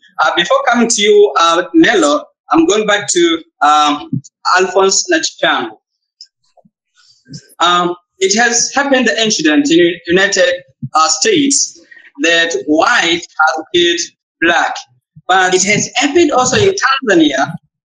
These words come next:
Aquilina has been killed, and also, um, uh, Mwangosi.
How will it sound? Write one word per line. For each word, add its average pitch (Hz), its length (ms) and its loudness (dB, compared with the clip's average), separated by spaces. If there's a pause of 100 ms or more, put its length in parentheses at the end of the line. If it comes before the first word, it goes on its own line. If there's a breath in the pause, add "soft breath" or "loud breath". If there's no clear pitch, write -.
(200)
Aquilina 320 520 2
has - 320 -4
been 330 200 0
killed, - 360 -2 (280)
and 156 140 0
also, 196 460 0 (420)
um, 151 540 2
uh, 156 200 2
Mwangosi. 214 520 0